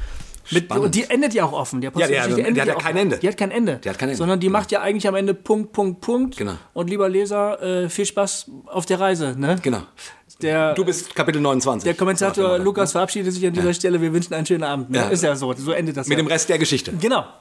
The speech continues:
Speaker 1: Ja.
Speaker 2: So, ne? Du bist in dem Rest der Geschichte.
Speaker 1: Und das wäre
Speaker 2: So, ne?
Speaker 1: dann irgendwie eine, ich hab da,
Speaker 2: Ja.
Speaker 1: gerade über diese Geschichte auch viel nachgedacht in letzter Zeit,
Speaker 2: Ja.
Speaker 1: Ananias und Sapphira.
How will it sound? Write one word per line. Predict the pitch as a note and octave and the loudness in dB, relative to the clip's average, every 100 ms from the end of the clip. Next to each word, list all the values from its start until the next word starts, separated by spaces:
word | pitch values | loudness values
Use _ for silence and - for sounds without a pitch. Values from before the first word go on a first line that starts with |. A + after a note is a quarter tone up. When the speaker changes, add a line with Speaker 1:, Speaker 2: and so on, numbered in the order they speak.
| - | -8
Speaker 1:
Ja. | F3+ A#2+ | -4 -4
Speaker 2:
So, | |
ne? | F#2 A2 | -4 -4
Du | F#3+ G#3 | -2 0
bist | F#3+ - | 0 -2
in | F#3+ G3 F#3+ | 0 2 4
dem | F3 E3+ | 2 2
Rest | D3+ - | 2 2
der | C#3 | 2
Geschichte. | C3 - D3+ | 2 -2 -4
Speaker 1:
Und | E3+ | -2
das | F3 F3 | -2 0
wäre | G#3+ | 0
Speaker 2:
So, | A3+ | 2
ne? | |
Speaker 1:
dann | A3 A3 | 0 0
irgendwie | - A3 A3+ A3+ | -2 0 0 0
eine, | A3+ F#3+ | -2 -4
ich | - | -10
hab | - | -6
da, | - | -4
Speaker 2:
Ja. | - E3 F2 D#2+ | -4 -6 -8 -4
Speaker 1:
gerade | D3+ F3+ | 2 4
über | F#3 | 4
diese | F3+ F3+ | 4 2
Geschichte | E3+ F3 F3 D3+ | 2 0 0 0
auch | D#3 | 0
viel | - D#3 | 0 0
nachgedacht | D#3 F3+ C#3 B2 C3+ | 0 -2 -2 -2 -2
in | |
letzter | B2+ B2 B2+ | -2 -2 -4
Zeit, | - B2+ - | -4 -4 -2
Speaker 2:
Ja. | |
Speaker 1:
Ananias | C#3 C#3 C#3 C3 | -2 -4 -4 -6
und | B2+ | -8
Sapphira. | B2+ - C3 D#3+ | -8 -6 -6 -6